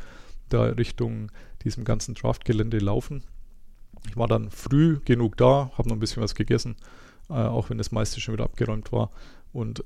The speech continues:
äh, konnte mich dann entspannt auf den Start vorbereiten. Also auch hier krasser Gegensatz zu zweitausendachtzehn, als ich schnell im, im Laufen einen Happen verschlungen hatte, dann zu meinem Platz bin und noch nicht wirklich gesessen bin,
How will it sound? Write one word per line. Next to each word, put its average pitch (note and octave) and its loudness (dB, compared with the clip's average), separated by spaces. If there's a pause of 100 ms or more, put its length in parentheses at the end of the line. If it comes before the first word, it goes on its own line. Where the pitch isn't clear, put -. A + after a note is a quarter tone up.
(100)
äh, B2 2
konnte B2 0
mich A#2+ -2
dann A#2+ 4
entspannt B2+ 0
auf B2+ 0
den A2+ -2
Start - 2
vorbereiten. B2 4
Also A2+ -4 (400)
auch B2 0
hier B2 8
krasser A#2+ 4
Gegensatz A#2+ 2
zu A2 -2 (140)
zweitausendachtzehn, A#2+ 2
als A#2+ 0
ich - 0 (400)
schnell B2 10
im, B2 2
im B2+ -2
Laufen B2+ 4
einen B2 0
Happen A2+ 2
verschlungen C3 0
hatte, B2+ 6
dann A#2+ 4
zu - -4
meinem A2+ 4
Platz - 2
bin C3 2
und A#2 -4
noch A#2 -2
nicht B2 -2
wirklich B2 2
gesessen A#2+ 0
bin, B2+ 2